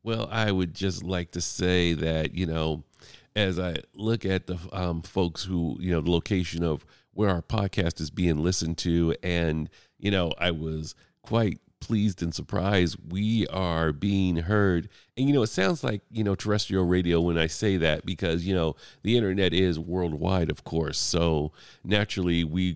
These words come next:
could, you know, wind up in certain places, but we're being heard as far as India, Canada, and Denmark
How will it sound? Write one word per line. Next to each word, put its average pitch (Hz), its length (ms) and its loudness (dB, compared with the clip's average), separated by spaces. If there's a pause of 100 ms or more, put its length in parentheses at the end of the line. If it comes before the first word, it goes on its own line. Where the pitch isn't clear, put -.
(100)
could, 85 280 0 (100)
you 90 140 -2
know, 78 60 -4
wind 85 340 -2
up 85 100 -2
in 82 100 -2
certain 78 280 -2
places, 85 520 -2
but 82 380 -2 (320)
we're 117 180 4
being 131 300 2
heard 101 340 2
as 90 140 2
far 87 240 0
as 85 180 2
India, 113 680 2 (340)
Canada, 120 640 4
and 104 260 0
Denmark 92 720 0